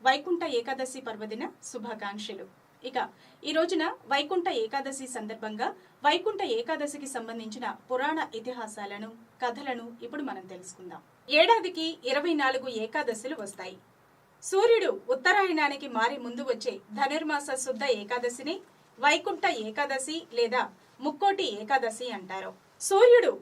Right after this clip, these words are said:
ధనస్సులో ప్రవేశించిన అనంతరం మకర సంక్రమణం వరకు జరిగే మార్గం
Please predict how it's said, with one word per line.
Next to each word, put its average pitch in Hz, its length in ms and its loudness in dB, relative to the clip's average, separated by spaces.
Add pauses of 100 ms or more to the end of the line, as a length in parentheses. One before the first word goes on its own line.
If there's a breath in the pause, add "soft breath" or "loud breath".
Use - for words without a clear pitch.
ధనస్సులో 381 480 2
ప్రవేశించిన 277 680 0 (160)
అనంతరం 233 420 -4 (320 soft breath)
మకర 330 300 6 (140)
సంక్రమణం 302 540 -2
వరకు 254 320 -2
జరిగే 240 400 0
మార్గం 247 500 0